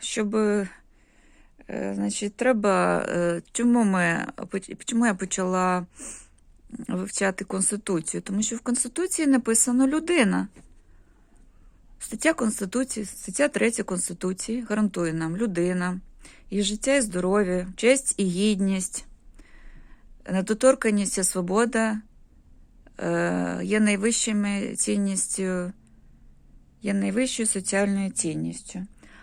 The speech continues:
А що відбулося за останні два роки?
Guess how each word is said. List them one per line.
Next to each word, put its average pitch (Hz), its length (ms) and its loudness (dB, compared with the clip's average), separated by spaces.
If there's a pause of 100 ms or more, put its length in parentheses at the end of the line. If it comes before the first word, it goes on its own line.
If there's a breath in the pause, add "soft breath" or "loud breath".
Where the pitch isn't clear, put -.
А 202 100 0
що 277 180 2
відбулося 233 760 6
за 190 220 2
останні 190 560 2
два 175 300 2
роки? 175 540 0